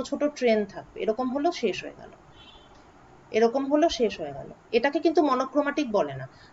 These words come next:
monochromatic wave বলতে বোঝায় same ফ্রিকোয়েন্সিতে চলতেই থাকবে, চলতেই থাকবে, infinity পর্যন্ত চলতে থাকবে। যখনই, মানে এটা কিন্তু ভালো করে বুঝতে হবে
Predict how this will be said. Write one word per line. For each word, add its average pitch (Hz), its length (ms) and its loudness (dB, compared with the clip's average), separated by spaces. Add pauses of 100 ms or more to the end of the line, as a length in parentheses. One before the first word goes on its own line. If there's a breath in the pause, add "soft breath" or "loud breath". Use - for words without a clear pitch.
(120)
monochromatic 320 840 6
wave 269 200 -2 (140)
বলতে 277 260 0
বোঝায় 269 540 0
same 247 400 0 (100)
ফ্রিকোয়েন্সিতে 240 800 -4 (160)
চলতেই 214 360 -4
থাকবে, 226 400 -4
চলতেই 190 360 -8
থাকবে, 202 400 -10
infinity 320 640 0
পর্যন্ত 262 500 -2 (160)
চলতে 160 300 -8
থাকবে। - 240 -20 (800 loud breath)
যখনই, 339 760 8 (760)
মানে 240 120 2
এটা 247 100 0
কিন্তু 302 200 2
ভালো 285 180 2
করে 311 160 4
বুঝতে 269 380 -2
হবে - 220 -8